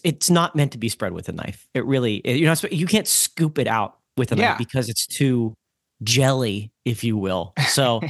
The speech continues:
Speaker 2: <laughs>
Speaker 1: but I'm surprised. Do a lot of people do the one layer over the other and just put that empty slice of bread over? Do you think pe-, more people do it that way,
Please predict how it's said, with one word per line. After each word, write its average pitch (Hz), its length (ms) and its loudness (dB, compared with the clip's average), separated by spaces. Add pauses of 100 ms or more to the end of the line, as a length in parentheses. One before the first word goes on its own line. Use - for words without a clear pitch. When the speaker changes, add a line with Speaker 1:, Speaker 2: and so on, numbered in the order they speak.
(360)
Speaker 2:
<laughs> - 420 -10
Speaker 1:
but 240 180 4
I'm 262 140 4
surprised. 311 460 2
Do 233 200 2
a 190 100 4
lot 240 160 4
of 269 60 0
people 285 220 0
do 262 220 2
the 220 260 2
one 170 400 -2
layer 240 420 0
over 220 220 0
the 190 160 -2
other 240 340 0
and 175 220 0
just - 380 -2
put 214 160 0
that 185 280 0
empty 185 360 2
slice 180 320 2
of 123 100 0
bread 175 440 2
over? 185 180 0
Do 160 100 -12
you 170 60 -6
think 233 160 0
pe-, - 120 0
more 190 160 0
people 214 220 0
do 185 160 2
it 196 100 -2
that 202 220 0
way, 202 340 0